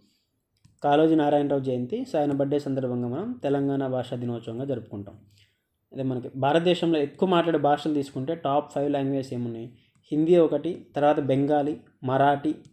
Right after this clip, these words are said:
తెలుగు, తమిళ్. So, ఫస్ట్ మనకి హిందీ, హిందీ తర్వాత బెంగాలీ, బెంగాలీ తర్వాత మరాఠీ, ఫోర్త్ ప్లేస్లో తెలుగు ఉంటుంది, దాని తర్వాత తమిళ్. So, మొత్తం భారతదేశంలో ఎక్కువ మాట్లాడే భాషలు. So, దీని తర్వాత, so, లాంగ్వేజెస్ అన్నప్పుడు,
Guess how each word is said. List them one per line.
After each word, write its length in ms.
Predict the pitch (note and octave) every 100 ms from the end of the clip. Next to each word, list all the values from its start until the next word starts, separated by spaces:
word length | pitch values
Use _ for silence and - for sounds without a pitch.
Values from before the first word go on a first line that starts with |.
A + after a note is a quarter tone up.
| _ -
తెలుగు, 560 | C#3 C#3+ C#3+ E3 - -
తమిళ్. 260 | C3 A#2+ - _ _ _ _
So, 20 |
ఫస్ట్ 260 | C#3 D3 D3
మనకి 240 | D#3+ D#3+
హిందీ, 460 | D3+ D#3 D#3 B2 - -
హిందీ 160 | D#3 D#3+
తర్వాత 300 | D#3 D3+ D#3
బెంగాలీ, 540 | C#3+ C#3 C#3+ D3+ G#3+ - _ _ _ _ D3+
బెంగాలీ 360 | C#3+ D3 D3
తర్వాత 300 | D3 C#3+ C#3+
మరాఠీ, 640 | C3+ C3 C#3 C#3 F#3+ - - _ _ _ _ -
ఫోర్త్ 380 | D#3+ E3 E3
ప్లేస్లో 320 | E3+ D#3 E3 D#3+
తెలుగు 260 | D3 D3
ఉంటుంది, 440 | C#3+ B2+ D3 B3+ -
దాని 200 | C#3+ C#3+
తర్వాత 440 | C#3+ C#3+ C#3+ D3
తమిళ్. 240 | D3+ C#3+ - - _ _
So, 40 | D3
మొత్తం 340 | C#3+ C#3 E3+ D3
భారతదేశంలో 560 | C#3 C#3 D#3 D3+ D#3+ D#3
ఎక్కువ 180 | -
మాట్లాడే 300 | C#3+ C3 C#3
భాషలు. 340 | D3+ A#2 - G2+ - _ _ _ _ _ _ _ _
So, 100 | D#3
దీని 160 | D3+ D3+
తర్వాత, 360 | C#3+ C#3 B2 F#2 - _ _ _ _ _ _ _ _ _ _ -
so, 140 | -
లాంగ్వేజెస్ 680 | D3+ C#3+ D3 E3+ E3+ E3+ E3
అన్నప్పుడు, 480 | C#3+ B2 B2+ A#2+